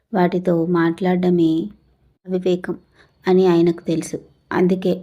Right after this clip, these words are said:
ఆయన వాటితో మాట్లాడకుండా అక్కడి నుంచి వెళ్ళిపోమని చెప్పారు. ఆయన అలా చెప్పడంతో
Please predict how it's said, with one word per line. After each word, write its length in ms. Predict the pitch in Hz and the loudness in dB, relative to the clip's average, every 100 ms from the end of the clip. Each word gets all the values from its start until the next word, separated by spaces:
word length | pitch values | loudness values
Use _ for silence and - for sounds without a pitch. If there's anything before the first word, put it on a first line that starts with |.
| - 185 | -6 -2
ఆయన 200 | 175 180 | 0 2
వాటితో 380 | 170 165 - | -2 -4 -4
మాట్లాడకుండా 960 | 175 170 180 185 190 190 185 170 156 151 - | 0 0 0 0 -2 -2 0 0 -2 -6 -10
అక్కడి 220 | 180 196 180 | -6 0 2
నుంచి 260 | 175 - | 2 0
వెళ్ళిపోమని 580 | 170 165 180 175 165 165 - | 0 0 0 0 0 -2 -6
చెప్పారు. 360 | - 165 190 - _ _ _ _ _ _ _ _ _ | -6 -8 -8 -12 _ _ _ _ _ _ _ _ _
ఆయన 260 | 202 196 190 | 2 4 4
అలా 220 | 185 180 | 4 2
చెప్పడంతో 960 | 185 180 185 185 202 185 165 170 170 | 0 -6 -4 -2 -2 -2 -2 -2 -4